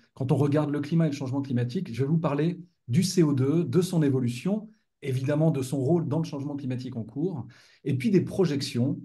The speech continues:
et des trajectoires d'évolution des émissions de C O deux qui sont compatibles avec les objectifs de, de l'accord du Par-, de Paris. Alors peut-être avant de parler du C O deux et de son rôle comme gaz à effet de serre et comme,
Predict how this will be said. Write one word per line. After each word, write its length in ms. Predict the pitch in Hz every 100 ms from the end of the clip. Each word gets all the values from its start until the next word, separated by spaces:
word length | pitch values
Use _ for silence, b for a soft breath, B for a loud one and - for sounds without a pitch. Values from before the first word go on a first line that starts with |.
| B B
et 80 | 123
des 120 | 127
trajectoires 760 | 127 - 160 151 - 151 180 160
d'évolution 640 | 139 147 143 - - 170
des 220 | 147 120 135
émissions 320 | 139 - 151
de 60 |
C 120 | - 120
O 60 |
deux 100 | 143
qui 160 | 160 127
sont 180 | 190 190
compatibles 640 | 147 127 120 160 165 - - _ _ _ _
avec 280 | 123 120 147
les 120 | 120
objectifs 480 | 120 117 117 170 135
de, 240 | 120 113 113
de 120 | 117
l'accord 320 | 110 110 127
du 80 | 110
Par-, 240 | 104 87
de 80 | 113
Paris. 420 | 117 85 76 - _ _ b b b _
Alors 220 | 120 120
peut-être 420 | 160 151 170 - - -
avant 360 | 143 131 185
de 320 | 165 139 127 120
parler 400 | 120 131 139 123
du 160 | 143
C 200 | 160 139
O 100 | 127
deux 240 | 123 165 175
et 60 |
de 80 | 120
son 200 | 117 123
rôle 280 | 123 156 151
comme 240 | 139 139
gaz 240 | 120 131 120
à 20 |
effet 200 | 113 104
de 40 |
serre 380 | - 135 160 160
et 100 | 101
comme, 380 | - 123 117